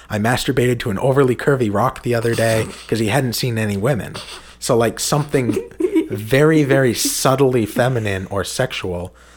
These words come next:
Speaker 1: like a curvy rock, he was able to take his imagination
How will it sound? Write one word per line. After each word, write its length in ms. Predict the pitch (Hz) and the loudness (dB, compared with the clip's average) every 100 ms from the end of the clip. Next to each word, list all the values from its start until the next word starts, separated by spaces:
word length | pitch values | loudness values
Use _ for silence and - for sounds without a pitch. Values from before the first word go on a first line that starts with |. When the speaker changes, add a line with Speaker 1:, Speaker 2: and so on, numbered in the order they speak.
| - - | -8 -4
Speaker 1:
like 140 | 104 | -4
a 80 | 98 | -6
curvy 640 | - - 127 123 113 98 | -10 -2 0 0 -2 -4
rock, 520 | 90 117 92 - - - - - _ _ | -4 -2 -4 -6 -12 -18 -20 -20 _ _
he 180 | - 143 | -2 2
was 160 | 135 | 4
able 220 | 123 113 107 | 4 2 -2
to 180 | - | -4
take 360 | 101 - 135 131 | -8 -4 -4 -2
his 240 | 123 104 | -4 -4
imagination 840 | 104 104 104 104 113 120 104 98 | -2 -2 -2 -2 -2 -4 -4 -6